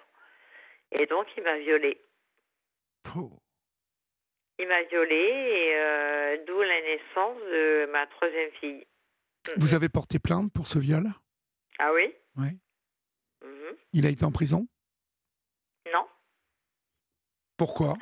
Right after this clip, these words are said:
Speaker 1: Non. Non. Alors, parce que, euh, les gendarmes, euh, donc, euh, il y a un gendarme qui m'a dit, euh, « C'est parce que je suis en civil. » Voilà, je suis pas en gendarme, je suis en civil,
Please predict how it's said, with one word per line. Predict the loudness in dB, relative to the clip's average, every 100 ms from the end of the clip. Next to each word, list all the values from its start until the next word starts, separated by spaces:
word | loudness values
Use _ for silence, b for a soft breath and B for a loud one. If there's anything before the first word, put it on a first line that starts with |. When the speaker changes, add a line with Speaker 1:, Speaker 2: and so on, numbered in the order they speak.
| 2
Speaker 1:
Non. | 2 2 B B B B 0
Non. | 0 0 -4
Alors, | -2 2 0 2
parce | -2 -2 2
que, |
euh, | 4 6 6 4 2
les | 0 0
gendarmes, | -2 2 2 0 0
euh, | 0 0 0
donc, | -2 -4 0
euh, | 2 4 2 -2
il | -8
y | -6
a | -6 -4
un | -4 -2
gendarme | 0 2 4 2 2 0 -6 -10 B B B B B _ -6
qui | -2
m'a | 2 0
dit, | 0
euh, « | -2 0 2 2 2 -2 -4
C'est | -4
parce | -2 -4
que | -2 -4
je | -2
suis | -4
en | -4 -4 -8
civil. » | -8 -4 -6 -6 -10 _ _ _
Voilà, | -2 -2 -2 -6
je | -12
suis | -10
pas | 0 2
en | 0
gendarme, | -6 -4 -2 -2
je | -4
suis | -4
en | -4 -4
civil, | -14 -8 -6 -6